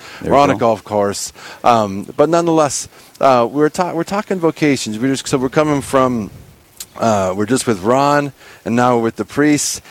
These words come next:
Speaker 1: Um, and what they ha-, share in common is they both were vocation directors. Well, one was and one is.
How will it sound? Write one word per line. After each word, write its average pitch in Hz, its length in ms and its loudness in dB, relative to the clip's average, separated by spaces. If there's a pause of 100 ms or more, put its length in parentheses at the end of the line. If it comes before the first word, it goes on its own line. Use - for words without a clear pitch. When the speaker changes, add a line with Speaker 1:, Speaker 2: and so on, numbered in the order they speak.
(180)
Speaker 1:
Um, 113 520 0
and 131 120 -4
what 156 120 4
they 151 100 4
ha-, 165 140 0
share 185 260 0
in 156 60 -4
common 170 340 0
is 143 100 0
they 143 100 2
both 151 280 2
were 151 60 -4
vocation 147 500 -2
directors. 123 540 0
Well, 113 100 0
one 135 280 2
was 131 340 4
and 120 100 -8
one 131 200 0
is. 120 480 -4